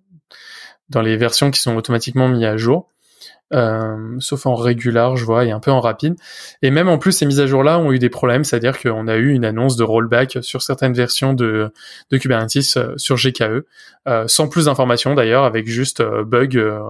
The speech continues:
on en, on fait un rollback, euh, n'installez pas, n'installez pas cette version.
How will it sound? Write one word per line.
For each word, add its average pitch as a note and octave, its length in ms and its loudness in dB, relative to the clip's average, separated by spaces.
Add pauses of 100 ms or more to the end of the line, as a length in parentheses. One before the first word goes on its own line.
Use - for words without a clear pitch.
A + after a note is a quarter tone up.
(100)
on B2+ 140 -4
en, A2+ 320 -4 (460)
on C#3 80 -2
fait D3 120 2
un C3+ 80 4
rollback, B2+ 460 0
euh, A2 380 -2
n'installez B2+ 420 -2
pas, C3 220 2
n'installez B2 340 -4
pas C3 120 -2
cette A#2 180 -4
version. A2+ 320 -8